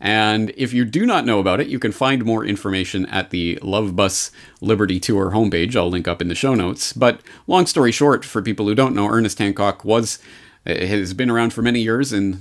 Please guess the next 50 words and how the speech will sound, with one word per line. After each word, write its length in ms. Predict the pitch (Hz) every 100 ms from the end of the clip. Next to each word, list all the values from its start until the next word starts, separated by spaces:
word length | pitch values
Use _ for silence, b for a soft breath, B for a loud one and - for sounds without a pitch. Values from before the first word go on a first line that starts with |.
| 98
the 100 | 101
movement 400 | 107 107 123 131
in 360 | 95 92 87 - -
various 380 | 92 120 101 -
forms, 440 | 98 95 151 - -
and, 360 | 101 98 98 -
uh, 240 | 95 92
in 120 | - 101
fact 260 | 104 98
created 460 | - 110 117 120 104
the 160 | 101 98
Levolution 760 | 104 107 107 104 107 98 95
logo 440 | 104 117 98 98 107
that 160 | 92
Ron 180 | 98 95
Paul 240 | 98 98
used 300 | 92 92 92
in 100 | 92
the, 160 | 92 87 b b b
or 100 | 85
the 100 | 90
Ron 200 | 104 98
Paul 360 | 101 90 87 - B B B B B
movement 480 | 104 139 139 104 98
in 120 | 95
two 140 | 101 107
thousand 260 | 98 101
eight 140 | 104 95
was 160 | 90
using, 420 | 98 92 82 85
uh, 300 | 101 85 82
quite 240 | 80 98 85
a 20 |
bit, 260 | 80 90 - B B B
uh, 340 | 95 95 95 95
and 360 | 123 120 104 - - 107
does 240 | 120 107
a 60 | 110
lot 220 | 113 107
of 80 | 98
activism 480 | 101 104 95 95
along 240 | 92 90 87
those 200 | 87 87
lines. 260 | 92 117
Well, 140 | 120 117
this 240 | 160 208
year 140 | 156 165
for 140 | -
twenty 300 | - 170 151
twenty, 400 | - 135 151